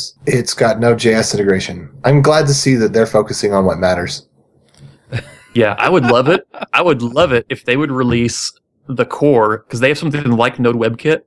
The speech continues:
Speaker 2: but not. It's Node plus Chromium. Like, I would love
Speaker 1: Oh,
Speaker 2: it if they
Speaker 1: wow.
Speaker 2: released that.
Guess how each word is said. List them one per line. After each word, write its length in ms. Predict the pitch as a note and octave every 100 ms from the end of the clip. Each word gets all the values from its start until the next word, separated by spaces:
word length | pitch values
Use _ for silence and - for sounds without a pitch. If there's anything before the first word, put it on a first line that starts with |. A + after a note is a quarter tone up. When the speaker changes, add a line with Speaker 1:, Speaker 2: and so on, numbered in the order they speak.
| -
Speaker 2:
but 180 | C#3 A#2+
not. 200 | B2+ -
It's 160 | -
Node 180 | B2+ B2
plus 160 | A#2+ A2
Chromium. 480 | - A2 G#2 G2+ G2+ - _ _ _ _ _ _ _ _
Like, 120 | - -
I 40 |
would 120 | D3 -
love 120 | D#3+
Speaker 1:
Oh, 20 |
Speaker 2:
it 60 | G#2+
if 60 |
they 60 | G2
Speaker 1:
wow. 120 | G#2
Speaker 2:
released 240 | C3 G#2+ F#2
that. 160 | -